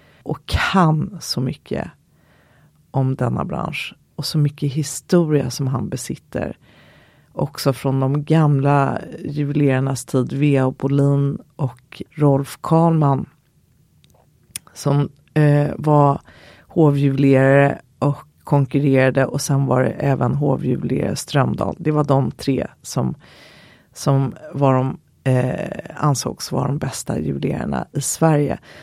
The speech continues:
Och nu finns det faktiskt bara Strömdahl kvar, så jag skulle varmt rekommendera att få höra Kjell Strömdahl.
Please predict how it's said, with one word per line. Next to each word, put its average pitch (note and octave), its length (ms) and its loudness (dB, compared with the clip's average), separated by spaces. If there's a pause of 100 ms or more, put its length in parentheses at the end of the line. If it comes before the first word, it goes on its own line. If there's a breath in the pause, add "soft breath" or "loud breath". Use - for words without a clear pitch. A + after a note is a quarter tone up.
(460 loud breath)
Och D#3 100 4
nu F#3 420 6
finns D3+ 340 0
det F3 80 4
faktiskt C3 420 -2
bara C#3+ 220 2
Strömdahl D3 520 0
kvar, - 280 2
så - 160 -2
jag G3 180 6
skulle E3 380 0 (320)
varmt G#3+ 440 2
rekommendera C#3+ 720 2
att - 300 -4
få D3+ 120 -2
höra C3 640 0 (140)
Kjell - 380 -4
Strömdahl. - 1040 0